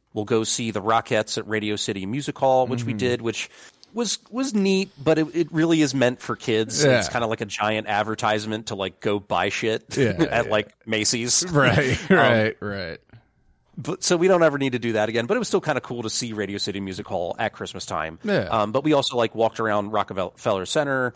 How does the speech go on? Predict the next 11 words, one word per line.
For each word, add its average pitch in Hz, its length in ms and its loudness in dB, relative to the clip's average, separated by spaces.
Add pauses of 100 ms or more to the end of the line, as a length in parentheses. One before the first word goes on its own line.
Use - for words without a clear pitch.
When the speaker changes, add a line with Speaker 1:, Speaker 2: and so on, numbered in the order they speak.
(260)
Speaker 1:
Um, 101 300 -2
we 117 80 -2
saw 127 220 4
the 113 100 0
World 110 240 0
Trade 110 520 -6
Center, 117 540 0
like, 101 300 -2
museum, 101 680 -4 (300)
which 110 240 -4
was 98 420 -4